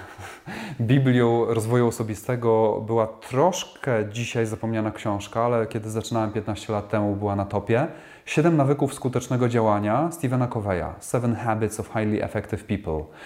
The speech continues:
Moim zdaniem dzisiaj leży etyka pracy, e, i mało kto ma w sobie taką dyscyplinę, em, i powiedzmy dobre intencje, do-,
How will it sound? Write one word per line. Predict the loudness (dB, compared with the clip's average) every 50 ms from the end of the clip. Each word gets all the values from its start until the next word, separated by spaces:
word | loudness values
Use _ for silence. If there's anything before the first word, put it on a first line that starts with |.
| -18 -18 -18 -8 0
Moim | 4 6 6 6
zdaniem | 8 6 6 6 6 6 6
dzisiaj | 4 2 0 2 2 4 4
leży | 6 6 4 4 2 2 2 2 2 2
etyka | 0 -2 0 0 0
pracy, | 0 2 2 0 0 0 2 2 2 4 2 0 -6 -12 -20 -20 -20 -20 -20 -14 -10
e, | -8 -6 -4 -4 -4 -4 -4 -4 -4 -2
i | 2 2
mało | 4 6 6 6 6 6 6 4
kto | 2 0 -2 0 2 2 2 2 2
ma | 2 2 2 2
w | 0 -2
sobie | -2 -2 0 0 0
taką | -2 -2 -2 -2 -2
dyscyplinę, | -2 -2 -4 -4 -6 -6 -4 0 2 4 4 4 4 4 2 0 -4 -12 -18 -20 -20 -20 -20 _ -20 -16 -8
em, | -4 -2 -2 0 0 -2 -2 -2 -2 -2 -2 -2 -2 -2 -4 -2
i | 0 2 2 4 2 2 2 0 -2 -4 -6 -10 -4 0
powiedzmy | 0 0 2 0 0 0 0 0 0 2
dobre | 2 2 2 2 2 2
intencje, | 0 0 2 2 2 2 2 0 2
do-, | 0 0